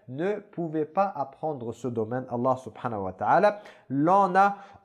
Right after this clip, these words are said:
empêché, subhanahu wa ta'ala. فَلَيْسَ هُوَ بِشِعْرٍ كَمَا زَعَمَهُ طَائِفَةٌ مِّنْ جَهَلَةِ كُفَّارِ قُرَيْشٍ وَقَدْ كَانَتْ سَجِيَّتُهُ صَلَّى اللَّهُ عَلَيْهِ وَسَلَّمَ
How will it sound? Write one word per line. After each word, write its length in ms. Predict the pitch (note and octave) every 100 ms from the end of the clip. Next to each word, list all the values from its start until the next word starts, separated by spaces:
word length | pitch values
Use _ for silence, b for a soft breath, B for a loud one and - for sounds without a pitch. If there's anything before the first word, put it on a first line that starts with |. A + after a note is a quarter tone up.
| -
empêché, 640 | A#3+ A#3 - D3 - A#2+
subhanahu 580 | F2+ C3+ A#2+ D#3 D3+ C#3+
wa 220 | E3 D3+
ta'ala. 580 | - - C#3 B2 E3 A#3
فَلَيْسَ 540 | A#3 G3+ A3+ C4 A3
هُوَ 280 | A3 F#3+ G#3
بِشِعْرٍ 680 | F#3 F3 - A3+ G3 A#3+ A#3+
كَمَا 340 | G3 F#3 G3
زَعَمَهُ 680 | F#3+ E3+ D#3+ F#3 F#3 E3+ F3+ F3+
طَائِفَةٌ 640 | E3 D#3+ F#3+ G3 F#3+ G#3+
مِّنْ 320 | F#3 F#3 F3
جَهَلَةِ 640 | C#3 D3 E3+ F#3 E3+ A3+ B3 B B B -
كُفَّارِ 880 | G3+ - - A3+ A3+ G#3+ G#3+ - -
قُرَيْشٍ 480 | E3+ F3 F#3+ F3
وَقَدْ 320 | E3+ E3+ E3 D#3
كَانَتْ 340 | A3+ A3+ G3
سَجِيَّتُهُ 880 | - F3 C#3+ F3+ F3 A3 G#3 D#3+ D#3
صَلَّى 300 | - F3 D#3
اللَّهُ 360 | D3 D#3+ D3+ C#3+
عَلَيْهِ 340 | C3+ D#3 D3+
وَسَلَّمَ 680 | C3 B2+ F3 D#3 C#3 C#3 A3